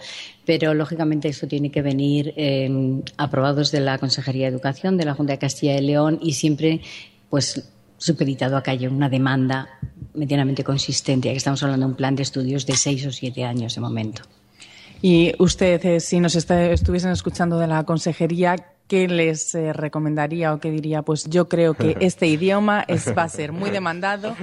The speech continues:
Speaker 2: y <laughs> va a dar muchas oportunidades a los estudiantes.
Speaker 1: La verdad es que es,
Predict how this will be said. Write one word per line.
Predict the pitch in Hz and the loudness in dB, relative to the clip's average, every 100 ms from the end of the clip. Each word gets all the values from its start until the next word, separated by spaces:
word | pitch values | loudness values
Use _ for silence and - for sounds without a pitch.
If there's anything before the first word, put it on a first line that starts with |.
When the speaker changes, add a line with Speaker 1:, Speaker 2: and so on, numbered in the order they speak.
| 170 185 | -12 -8
Speaker 2:
y | - | -4
<laughs> | - 139 | -2 -2
va | 240 196 190 | 0 0 0
a | |
dar | 190 196 | -4 -6
muchas | 190 185 | -8 -10
oportunidades | 165 165 170 170 156 160 151 | -10 -10 -8 -4 -2 -4 -6
a | |
los | 156 147 | -10 -10
estudiantes. | - 147 139 131 135 - - | -14 -12 -12 -12 -14 -18 -12
Speaker 1:
La | 156 | -12
verdad | 156 160 175 | -8 -6 -6
es | 202 - | -6 -4
que | 190 | -4
es, | 175 | -4